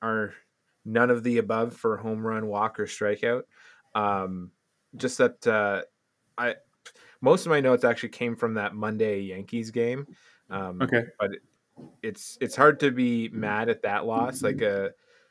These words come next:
Speaker 1: um, just because there was, uh, well, Garrett Cole started the game and he was, he was doing pretty well, although he looked frustrated a few times. But I think that game was one of the worst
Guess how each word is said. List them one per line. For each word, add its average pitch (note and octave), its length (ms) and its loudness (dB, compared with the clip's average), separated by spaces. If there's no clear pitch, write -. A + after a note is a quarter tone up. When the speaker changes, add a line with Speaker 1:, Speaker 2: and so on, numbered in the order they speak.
Speaker 1:
um, F#2+ 480 -6
just B2 200 -2
because A2+ 400 0
there G#2+ 160 0
was, G#2 360 -4
uh, G2 200 -2
well, G2+ 380 -2
Garrett A2 320 2
Cole A#2 320 4
started G#2+ 360 0
the G#2 60 -8
game G#2 320 -4
and G2+ 80 -8
he G#2+ 120 -10
was, - 500 -10
he C3 140 -4
was D#3+ 140 -2
doing C#3+ 220 2
pretty B2+ 240 -2
well, G#2+ 280 0
although G2+ 280 -2
he A2+ 120 -6
looked A2 220 -2
frustrated G2+ 600 -4
a F#2+ 60 -10
few G2 180 -12
times. F#2 380 -10
But G2 160 -4
I G2+ 60 2
think A2+ 260 -8
that G#2 240 -2
game G#2+ 360 -8
was A2 220 -6
one A2+ 180 -2
of A2 120 -2
the G2+ 120 0
worst G#2 560 -6